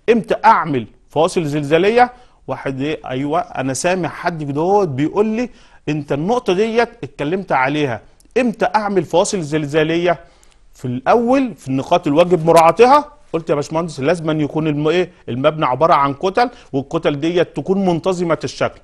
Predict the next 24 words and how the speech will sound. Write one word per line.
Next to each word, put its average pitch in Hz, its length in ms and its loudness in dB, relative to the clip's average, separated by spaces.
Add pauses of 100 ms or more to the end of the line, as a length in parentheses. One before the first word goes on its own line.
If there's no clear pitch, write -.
منتظمة 147 520 -4
الإيه؟ 156 260 -4 (340)
منتظمة 180 520 -4
الشكل 143 300 -4
من 135 160 -2
حيث 202 200 -4
الأحمال 202 400 0
والأوزان. 151 520 -2
طب 156 220 -6
لو 190 140 0
ما 185 120 -2
انتظمتش 170 540 -4 (360)
في - 80 -16
الحالة 165 300 -6
ديت 175 360 0
قلنا 175 260 -2
إيه؟ 190 200 -2 (420)
لازم 180 640 0
حضرتك 165 500 -2
يا 156 80 0
باشمهندس 160 500 -4
تعمل 170 280 -4
فواصل 151 420 -2
إيه؟ 139 340 -4